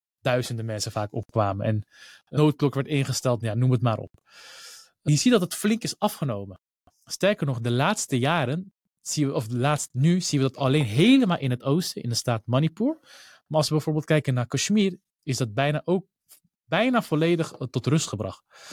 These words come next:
Nou, wat de B J P aangeeft, om even dat culturele element aan te pakken, zij zeggen van, in India is er ook ruimte voor andere religies. Dat is, in India is altijd een land geweest dat ruimte heeft geboden aan andere religies, maar waarbij ook de positie van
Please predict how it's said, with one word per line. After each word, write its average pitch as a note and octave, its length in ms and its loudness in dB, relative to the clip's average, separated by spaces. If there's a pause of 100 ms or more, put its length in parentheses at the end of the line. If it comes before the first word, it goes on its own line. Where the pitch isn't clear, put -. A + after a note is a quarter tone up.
(680)
Nou, C3 300 -4
wat B2 360 -2
de B2+ 80 0
B A2 60 -4
J C3+ 240 0
P A#2+ 200 -4
aangeeft, E3 380 0
om C#3 120 -4
even A#2+ 200 -2
dat A2+ 120 -4
culturele A#2+ 460 0
element A#2 380 0
aan D3+ 160 0
te - 100 -10
pakken, C#3+ 300 -4
zij E3+ 260 2
zeggen C3+ 460 -4 (340)
van, B2+ 400 -2 (300)
in A#2 160 -8
India D#3 400 2
is C#3 200 -4
er - 120 -8
ook A#2 180 -10
ruimte D3 340 -4
voor G#2+ 320 -12
andere C#3 300 -2
religies. C3+ 600 2 (520)
Dat A#2 140 -4
is, - 220 -6 (100)
in A#2 180 -8
India D3+ 220 4
is G#2 140 -4
altijd D3+ 340 0
een - 80 -4
land C3 220 -2
geweest B2+ 240 -4
dat A2+ 140 -6
ruimte C#3 260 0
heeft A#2+ 120 -6
geboden A#2 340 -4
aan - 60 -12
andere A2+ 300 -2
religies, E3 440 0 (540)
maar C#3 400 2
waarbij B2 400 0
ook B2+ 180 -2
de A2+ 80 -6
positie G3 600 -4
van G#2+ 320 -2